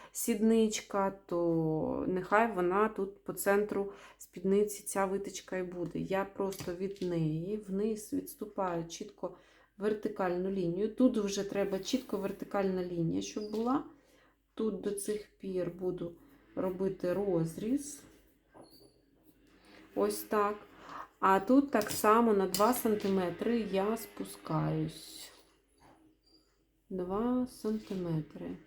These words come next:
Так, ось так. Потім ще буду відміряти все. А, можна його одразу. Ну, в мене в масштабі. Ви відміряєте, будь ласка, все-все-все, тому що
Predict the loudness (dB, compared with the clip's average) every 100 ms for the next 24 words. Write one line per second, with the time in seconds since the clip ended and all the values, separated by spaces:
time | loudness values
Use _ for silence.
0 | _ _ _ _ _ _ _ -20 -20 _
1 | _ _ _ _ _ -16 -16 -16 -20 _
2 | _ _ _ _ -12 -6 -4 -6 -12 _
3 | -18 -18 -20 _ _ _ _ _ _ -20
4 | -20 -4 -4 -2 -4 -4 -2 -2 -2 -4
5 | -6 -6 -6 -4 -2 2 2 0 -2 -4
6 | -4 -10 -6 0 2 2 2 -2 -6 -12
7 | -20 -20 -20 -20 -16 -8 -2 0 0 0
8 | -2 0 0 0 0 0 2 0 -2 -4
9 | 0 0 2 2 2 4 4 6 4 2
10 | 0 2 6 6 4 0 -10 _ _ _
11 | -10 4 10 10 10 6 0 0 2 4
12 | 4 4 0 -2 -4 0 2 0 -2 -6
13 | -6 -2 -2 -2 -6 -8 -6 -2 -2 0
14 | -2 -2 -6 -12 -12